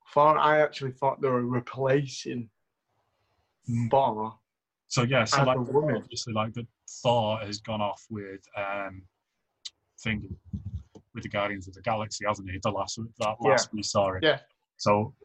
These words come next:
Speaker 2: I th-, uh, he's gonna be, I think he's gonna be in Guardians three. Then I think he himself as well is gonna be in Thor four. But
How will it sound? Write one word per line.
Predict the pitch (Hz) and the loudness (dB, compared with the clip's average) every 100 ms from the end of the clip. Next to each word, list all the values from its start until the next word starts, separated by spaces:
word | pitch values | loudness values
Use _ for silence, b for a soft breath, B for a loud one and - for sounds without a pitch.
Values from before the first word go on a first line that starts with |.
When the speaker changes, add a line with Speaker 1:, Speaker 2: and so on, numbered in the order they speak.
| _ | _
Speaker 2:
I | 120 | -2
th-, | 104 139 | 0 0
uh, | 113 110 | 0 0
he's | - 127 113 104 - - | 2 4 4 2 -2 -6
gonna | 110 107 | -4 0
be, | 107 104 98 _ | 2 0 -2 _
I | - | -2
think | 131 117 | 0 2
he's | 110 | 2
gonna | 117 | 2
be | 107 101 | 0 -2
in | |
Guardians | 98 113 113 104 104 - | 4 6 6 4 2 0
three. | - - _ _ _ | -4 -6 _ _ _
Then | 110 104 | 0 0
I | |
think | 110 107 | 0 -2
he | - 127 113 | 4 4 4
himself | 107 107 - 104 98 | 2 2 4 2 0
as | 107 | -4
well | 101 98 87 | 2 2 2
is | 98 | -6
gonna | - 104 | -2 -2
be | 98 98 | -2 -6
in | 98 | -8
Thor | - 104 95 - - | -2 2 2 0 0
four. | 120 104 - _ _ _ _ _ _ _ _ _ - | 0 0 -4 _ _ _ _ _ _ _ _ _ 0
But | 110 107 | 0 0